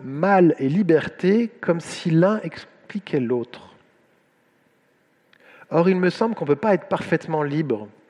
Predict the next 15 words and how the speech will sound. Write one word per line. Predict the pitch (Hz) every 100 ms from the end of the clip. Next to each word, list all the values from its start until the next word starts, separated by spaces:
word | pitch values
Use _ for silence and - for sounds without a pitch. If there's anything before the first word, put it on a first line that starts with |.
| _ _ _ -
Enfin, | - 131
pardon, | - 139 101 - -
il | 147
me | 160
semble | 220 214
qu'on | 170 156
peut | - 175
être | 143 -
parfaitement | 208 - - 180 151
libre | 151 220 180 139 - - - -
sans | -
forcément | 147 202 - 170
faire | 185 151
le | 143
mal. | 135 110 104